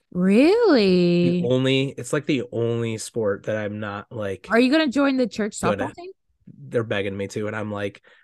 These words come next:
Speaker 2: literally just don't wanna go up there and strike out like a punk.
Speaker 1: Here's the thing, the energy that you bring to a team.
Speaker 2: Yeah,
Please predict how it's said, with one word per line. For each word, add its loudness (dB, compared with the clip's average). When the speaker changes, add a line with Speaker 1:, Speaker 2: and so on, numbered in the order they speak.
Speaker 2:
literally -2
just -6
don't -4
wanna -8
go -6
up -10
there -4
and -10
strike -8
out -8
like -8
a -12
punk. -12
Speaker 1:
Here's 0
the 0
thing, 0
the 2
energy 0
that 0
you -2
bring -2
to -4
a -2
team. -6
Speaker 2:
Yeah, -4